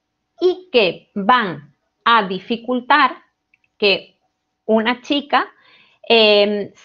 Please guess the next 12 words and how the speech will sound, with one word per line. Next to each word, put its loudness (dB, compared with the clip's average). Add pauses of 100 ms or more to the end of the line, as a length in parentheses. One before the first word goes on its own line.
(120)
se 0
dé -2
cuenta 0
de -2
que -4
está -6
inmersa -2
en -2
una -2
relación -6
de -8
violencia -10